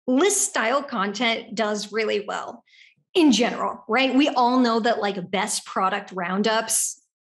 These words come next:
are very popular.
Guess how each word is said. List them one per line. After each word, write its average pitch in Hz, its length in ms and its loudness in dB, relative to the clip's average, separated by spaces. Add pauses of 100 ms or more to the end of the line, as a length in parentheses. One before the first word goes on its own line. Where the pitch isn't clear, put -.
(480)
are 202 800 0
very 269 240 0
popular. 294 800 2